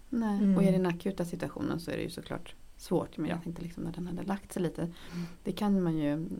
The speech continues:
Speaker 1: ni som lyssnar, liksom, ha med er i bakhuvudet. Att det finns ju faktiskt en sån, eh, koppling
Speaker 3: Mm.
Speaker 1: med stimulering av bröst och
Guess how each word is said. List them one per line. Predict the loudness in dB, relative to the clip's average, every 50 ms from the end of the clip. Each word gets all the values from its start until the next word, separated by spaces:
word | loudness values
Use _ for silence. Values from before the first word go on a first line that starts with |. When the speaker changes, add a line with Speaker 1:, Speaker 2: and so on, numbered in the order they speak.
| -6 -4 -2
Speaker 1:
ni | 0 -2 0
som | 0 0 0 2
lyssnar, | 2 0 -4 -4 -4 -4 -4
liksom, | -4 -4 -4 -4 -2
ha | -2
med | 0 0 0
er | 0 0 0
i | 0
bakhuvudet. | 0 0 -2 -2 -4 -4 -4 -4 -4 -4 -8
Att | -8
det | -8
finns | -4 -2 0 0 -2 -4
ju | -8
faktiskt | -8 -8 -10 -10 -10 -12 -8 -4
en | -4 -4
sån, | -4 -4 -4 -4 -2 -2 -2 -2 -4 -6 -6
eh, | -8 -10 -10 -8
koppling | -4 -4 -4 -2 -2 -2 0 0 0 -2 -2 -2 0
Speaker 3:
Mm. | 2 0 0 0 -4 -10 -12 -8
Speaker 1:
med | -4 -2 0 0 0 0 -2 -2 -4 -6 -8 -10 -12 -14 -16
stimulering | -6 0 4 4 6 6 6 4 2 2 0 0 0
av | 0
bröst | 0 -2 -2 -2 -6 -10 -8 -8
och | -6 -6